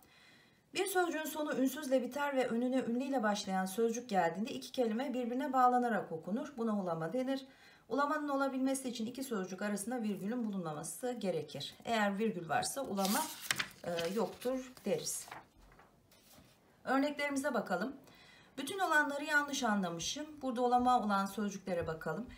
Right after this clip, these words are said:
İlk sözcüğümüzün sonu ünsüzle bitecekti. Sonra gelen sözcüğün ilk sesi de ünlüyle başlayacaktı. Burada ulama var.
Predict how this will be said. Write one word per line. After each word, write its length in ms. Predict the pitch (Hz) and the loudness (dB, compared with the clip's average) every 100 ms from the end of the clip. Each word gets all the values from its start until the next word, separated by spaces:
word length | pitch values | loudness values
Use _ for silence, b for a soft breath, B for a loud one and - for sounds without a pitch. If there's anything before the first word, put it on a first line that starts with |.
| B B B | B B B
İlk 180 | 294 285 | -2 2
sözcüğümüzün 680 | 339 330 277 294 285 277 | 2 2 2 -2 -2 -2
sonu 440 | 277 277 269 285 269 | -2 0 0 0 0
ünsüzle 520 | 226 254 269 254 226 | 0 0 0 -2 0
bitecekti. 600 | 190 190 165 165 - 294 302 | 0 -2 -2 -2 -4 -8 -4
Sonra 280 | 269 254 | 0 2
gelen 300 | 240 220 208 | 2 2 2
sözcüğün 380 | 208 226 208 202 | 0 0 -2 -2
ilk 220 | - 247 | -4 -4
sesi 360 | - 175 - 196 | -4 -4 -4 -2
de 160 | 277 - | -2 2
ünlüyle 360 | 226 233 220 170 | 2 2 2 0
başlayacaktı. 840 | 160 - 151 147 151 151 - 285 B B B B B | -2 -4 -6 -4 -4 -6 -6 -6 B B B B B
Burada 300 | 254 240 202 | 0 4 2
ulama 400 | 180 170 156 135 | 2 0 0 -2
var. 260 | 151 247 | 0 -2